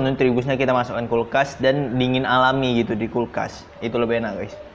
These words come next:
Oke, guys, sekian dulu video D S R M minuman yang ada di depan aku kali ini, guys. Dan jangan lupa untuk klik subscribe dan aktifkan tombol loncengnya. Dan jangan lupa like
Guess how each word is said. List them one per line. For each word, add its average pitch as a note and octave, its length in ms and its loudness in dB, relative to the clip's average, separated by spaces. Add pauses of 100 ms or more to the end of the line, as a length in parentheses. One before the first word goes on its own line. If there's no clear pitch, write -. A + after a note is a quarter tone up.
(2000)
Oke, D#3+ 220 4
guys, G3 260 2
sekian D#3 220 4
dulu D#3+ 180 6
video C#3 460 4
D C#3 80 4
S C3 240 2
R C3+ 240 4
M D3+ 80 2
minuman C#3 320 2
yang C3+ 100 2
ada B2+ 160 4
di B2 220 4
depan B2+ 240 0
aku C#3 160 -4
kali A#2+ 240 2
ini, A#2+ 160 2
guys. C#3+ 320 2
Dan C3+ 640 2 (560)
jangan C3+ 240 4
lupa F3+ 400 4
untuk E3 240 0
klik D#3+ 240 0
subscribe D3 840 2 (300)
dan D#3+ 480 2 (100)
aktifkan D#3 460 0
tombol C#3 240 4
loncengnya. C3 480 2
Dan C3 340 4
jangan B2+ 160 4
lupa D3+ 380 4
like D3 160 2